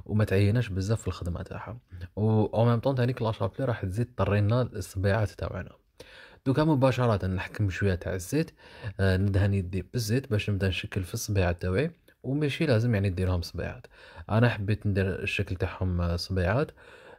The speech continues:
مي نتوما اذا حبيتوا ديروهم مدورين هكذاك، آه، تقدروا ديروهم مدورين ولا ديبولات.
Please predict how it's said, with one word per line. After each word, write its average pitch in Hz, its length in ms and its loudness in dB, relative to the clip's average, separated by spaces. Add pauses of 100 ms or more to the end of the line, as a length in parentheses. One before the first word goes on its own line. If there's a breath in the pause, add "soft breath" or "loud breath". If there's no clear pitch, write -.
(100)
مي 139 320 4
نتوما 123 260 2
اذا 117 100 2
حبيتوا 107 340 -2
ديروهم 95 420 2
مدورين 98 500 2
هكذاك، 98 520 0
آه، 95 180 0
تقدروا 156 340 2
ديروهم 98 400 2
مدورين 92 360 2
ولا 110 120 4
ديبولات. 95 600 0